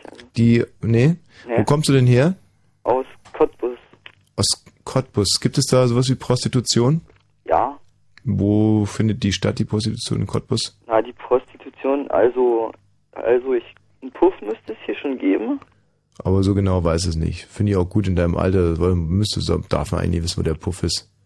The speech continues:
Speaker 1: Ja, nee, ein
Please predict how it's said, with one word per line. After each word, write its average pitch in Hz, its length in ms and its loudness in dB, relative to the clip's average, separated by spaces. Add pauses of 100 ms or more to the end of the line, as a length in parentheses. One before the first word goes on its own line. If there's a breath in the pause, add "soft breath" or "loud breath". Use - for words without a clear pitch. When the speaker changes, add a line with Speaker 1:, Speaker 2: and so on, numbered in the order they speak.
(400)
Speaker 1:
Ja, 127 440 -2 (360)
nee, 120 300 2 (560)
ein 123 340 -6